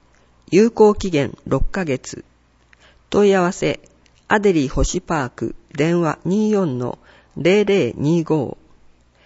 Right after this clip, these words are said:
イラストが添えられています。内ファミリーサポートセンター、おしゃべりサロン、無料、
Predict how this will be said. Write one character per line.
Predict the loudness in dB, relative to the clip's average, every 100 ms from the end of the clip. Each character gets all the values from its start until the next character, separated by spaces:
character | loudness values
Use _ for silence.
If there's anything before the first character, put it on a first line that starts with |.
| _ _ -4
イ | -2
ラ | -2
ス | -2
ト | -4
が | -4 -6
添 | -4 -2
え | 0
ら | -4
れ |
て | -6 -8
い | -6
ま | -8
す。 | -10 -16 -20 _ _ -20 _ _ -6
内 | -2 -2 -6
フ | -6
ァ | -2
ミ | -2
リ | -2 -4
ー |
サ | -6 -6
ポ | 0 0
ー |
ト | 0
セ | -6 -4
ン | -4
タ | -6 -8 -8 -14 _ _ _
ー、 | -6
お | -4
し | -2
ゃ | -2
べ | -2
り | -2
サ | -6 -6
ロ | -6
ン、 | -10 -14 _
無 | -4 -2
料、 | 0 -2 -4